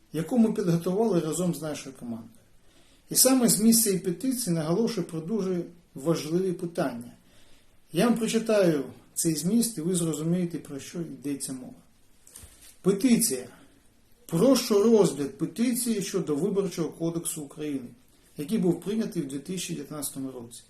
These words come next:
який призвів до порушення статті двадцять другої Конституції України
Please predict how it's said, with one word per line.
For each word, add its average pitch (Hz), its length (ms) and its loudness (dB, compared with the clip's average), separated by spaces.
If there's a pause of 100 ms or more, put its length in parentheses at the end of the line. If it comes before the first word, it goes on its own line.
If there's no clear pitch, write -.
(600)
який 170 300 6
призвів 226 800 6 (180)
до 160 180 2
порушення 185 640 2
статті - 380 -6
двадцять 135 480 -6
другої 180 360 -2
Конституції 139 680 -8
України 120 280 -16